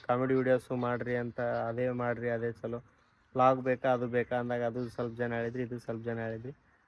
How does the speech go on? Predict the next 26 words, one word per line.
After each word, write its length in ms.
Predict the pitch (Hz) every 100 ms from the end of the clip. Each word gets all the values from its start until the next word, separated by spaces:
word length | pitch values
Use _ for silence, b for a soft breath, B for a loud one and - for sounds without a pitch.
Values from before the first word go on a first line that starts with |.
| _ -
ಅದನ್ನು 300 | 131 147 156
ಮಾಡ್ಬೇಕು, 400 | 147 143 143 143
ಇದನ್ನು 200 | 131 135
ಮಾಡ್ಬೇಕಂತ 800 | 131 131 127 - 139 135 _ 131
ಅನ್ಕೊಂಡಿದ್ವಿ. 880 | 120 117 117 113 143 131 123 135 - _ b b _ _ -
ಅದನ್ನು 360 | 135 165 180 175
ಮಾಡ್ಬೇಕಂತ 840 | 165 160 160 - - 156 156 -
ಇವತ್ತು 360 | 143 139 - 139
ಅದನ್ನು 260 | 135 143
ಮಾಡಕ್ 460 | 139 135 156 - -
ಒಂದ್ 280 | 131 127 123
ಸ್ವಲ್ಪ 360 | - 127 120 - b b _ -
ಮಾಡಿ 320 | 139 156 147
ವಾಪಸ್ 460 | 127 127 143 135 - 123 117 117 - 131
ಹೆಂಗ್ 260 | 127 127 131
ಬಂದಾವ 240 | 127 127
ಅಂತ 220 | 123 -
ನೋಡಕತ್ತೀವಿ. 540 | 123 123 127 208 165 135
ನಾಯ್ಸ್ 320 | 135 185 208
ಫುಲ್ 600 | 190 _ 156 190 240 220
ಬರೇ 200 | 147 196
ನಾಯ್ಸ್, 360 | 170 151 175 180
ವಾಯ್ಸ್‌ಗಿಂತ 540 | 139 151 - 170 175
ಜಾಸ್ತಿ 380 | 147 135 131 151
ನಾಯ್ಸ್ 240 | 127 131
ಕೇಳ್ಸಾಕತ್ತೈತಿ. 640 | 135 135 135 131 127 135